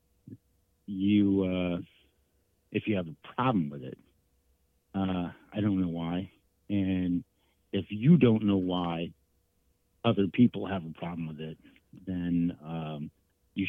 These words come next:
should probably, um, take some, take some time. Anyway, uh, I, I, I put something out personally. I'm not, I'm not gonna get into it, but, uh,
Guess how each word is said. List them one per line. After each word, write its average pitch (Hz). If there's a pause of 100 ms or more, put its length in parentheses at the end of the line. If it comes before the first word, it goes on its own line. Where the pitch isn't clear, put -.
should 85 (220)
probably, 80 (320)
um, 78 (1200)
take 110
some, 82 (500)
take 110
some 87
time. - (720)
Anyway, 107 (220)
uh, 98
I, 104 (380)
I, 101 (840)
I - (300)
put 147
something 117
out 110 (120)
personally. 117
I'm 110
not, 101
I'm 101
not 98
gonna 95
get 92
into 95
it, 92 (120)
but, 92 (640)
uh, 90